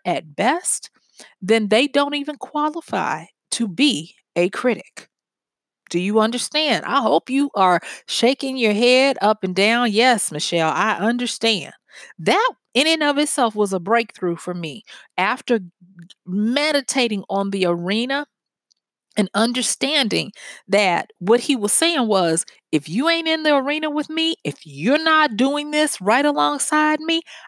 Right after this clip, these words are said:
I really don't have much for you. Your criticisms don't count because you are not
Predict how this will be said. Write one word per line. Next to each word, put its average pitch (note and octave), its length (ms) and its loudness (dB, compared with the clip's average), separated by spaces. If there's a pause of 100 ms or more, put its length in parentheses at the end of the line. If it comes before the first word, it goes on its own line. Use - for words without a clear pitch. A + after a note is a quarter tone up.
(100)
I G3+ 60 2
really F#4 300 4
don't F#4+ 200 4
have D#4+ 200 2
much C4+ 500 -2 (160)
for C4+ 360 2
you. E3+ 260 -2 (580)
Your B3 240 4
criticisms B3 1080 -2 (580)
don't G#3 320 0
count - 640 -8 (420)
because G3 420 4
you G3 480 0 (640)
are G3 180 4
not A#3+ 320 0